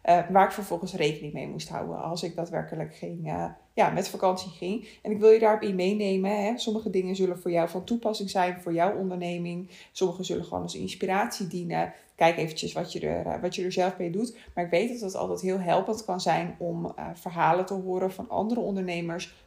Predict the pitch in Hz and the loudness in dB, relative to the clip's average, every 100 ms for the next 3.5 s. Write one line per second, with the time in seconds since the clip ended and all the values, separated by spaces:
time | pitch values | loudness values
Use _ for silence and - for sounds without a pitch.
0 | - 185 175 151 160 160 180 269 - - | -4 0 4 4 2 -2 -2 -4 -6 -18
1 | - 170 - 170 160 170 160 170 185 170 | -8 -6 -4 0 2 2 -2 -8 -10 -8
2 | 165 - 165 - 165 165 - 180 - 170 | -8 -8 -10 -10 -10 -10 -6 -6 -4 -8
3 | - 170 - 175 190 | -4 -6 -6 -2 2